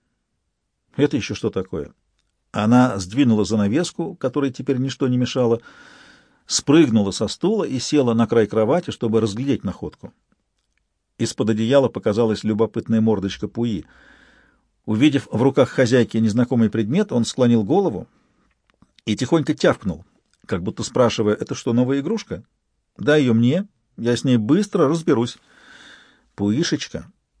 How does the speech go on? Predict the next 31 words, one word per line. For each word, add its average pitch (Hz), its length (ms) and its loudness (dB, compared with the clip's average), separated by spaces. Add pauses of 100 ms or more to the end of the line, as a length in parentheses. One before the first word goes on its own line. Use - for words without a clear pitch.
(320)
это 131 320 2
вовсе 120 320 -2
не 123 160 2
игрушка», 92 460 -4 (340)
строго 101 560 2
проговорила 98 540 -2
Лола. 95 440 -2
«Это 135 340 -4
что-то 131 360 -4
очень 131 300 -4
важное. 107 540 -2 (840)
Не 113 180 2
исключено, 143 680 0
что - 180 -2
именно 147 380 0
эту 151 220 0
вещь 160 360 -2 (240)
искал 143 340 2
тот 139 180 -4
противный 131 460 0
человек, 135 400 0 (180)
который 110 300 -2
хозяйничал 113 560 2
в 107 40 -6
нашей 117 220 0
комнате». 95 460 -4 (920)
Вспомнив 123 560 -2
незнакомца, 110 680 0
Пуи 101 360 -4
сердито 107 460 -4
зарычал, 98 560 0